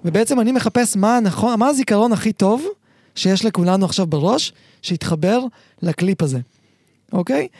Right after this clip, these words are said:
אז הרפרנסים הם מתחלקים לכל מיני מקומות. אני מחפש,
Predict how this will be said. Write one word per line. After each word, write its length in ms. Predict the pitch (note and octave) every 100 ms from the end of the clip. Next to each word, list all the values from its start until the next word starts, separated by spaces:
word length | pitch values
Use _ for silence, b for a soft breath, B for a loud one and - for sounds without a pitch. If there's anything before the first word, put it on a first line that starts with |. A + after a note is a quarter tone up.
| B B B B B
אז 220 | - C#3+ E3
הרפרנסים 720 | F3 A#3 E4 D4+ A#3+ A3+ A3+
הם 160 | G#3 F3
מתחלקים 640 | - F#3 E3 G3 C#3+ C#3+ - -
לכל 240 | F3 A3
מיני 200 | A3 G#3
מקומות. 440 | E3+ D3 C3 - - _
אני 80 | E3+
מחפש, 420 | E3 F3 A#3+ -